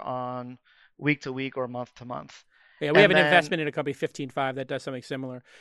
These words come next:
Speaker 2: Um,
Speaker 1: Yeah.
Speaker 2: what, what did you see over these,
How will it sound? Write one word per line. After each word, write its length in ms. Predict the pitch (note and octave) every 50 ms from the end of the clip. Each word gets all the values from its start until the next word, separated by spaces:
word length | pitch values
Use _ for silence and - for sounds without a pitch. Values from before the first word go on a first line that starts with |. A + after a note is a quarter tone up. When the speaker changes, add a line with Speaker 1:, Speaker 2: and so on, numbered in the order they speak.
| - - _ -
Speaker 2:
Um, 180 | - D3+ D3+ C#3+
Speaker 1:
Yeah. 200 | D3 C#3 - -
Speaker 2:
what, 260 | - E3+ G3+ G#3+ - _ _ _ _ _ _ _ _ _ _ _ _ _ _ _ _ -
what 460 | F3+ E3 E3+ F3+ G3 G#3+ G#3+ G#3+ -
did 220 | - G#3 F#3 D3+ D#3
you 120 | F#3 F3+
see 680 | E3 - - - - B3 A#3 D#3+ C3 B2 A#2+ C#3+ F3+ - _ _ _ _ _ _ _ _ _ _ _ _ _ _ -
over 300 | F3+ F3 F3 D#3+ E3+ D#3+
these, 540 | D3+ D#3+ D#3 D3+ D3+ D3+ C3+ - - -